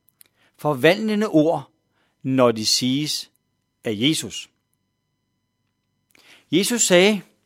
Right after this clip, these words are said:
"Enhver, der drikker af det vand, som bliver trukket op af brønden her, vil tørste igen." Ja, præcis. Det er det, der sker, Jesus. Vi kender det så udmærket.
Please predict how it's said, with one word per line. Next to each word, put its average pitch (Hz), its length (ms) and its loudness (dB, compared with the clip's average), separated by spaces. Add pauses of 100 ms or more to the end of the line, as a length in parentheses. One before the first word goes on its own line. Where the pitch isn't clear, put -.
(960)
"Enhver, 165 380 4
der 226 100 0
drikker 160 400 4
af 165 180 -6
det 175 140 2
vand, 143 200 4 (680)
som 160 200 -6
bliver 151 280 2
trukket 127 360 0
op 147 220 4
af 165 120 -8
brønden 170 340 2
her, 190 280 0 (760)
vil 165 160 -4
tørste 135 560 0 (200)
igen." 113 400 -6 (1400)
Ja, 151 180 -10 (600)
præcis. - 1040 -2 (540)
Det 135 120 2
er 135 40 0
det, 135 240 0
der 147 120 6
sker, 147 300 2
Jesus. 131 640 0 (200)
Vi 139 140 0
kender 156 420 0
det 160 120 0
så 156 140 0
udmærket. 170 720 6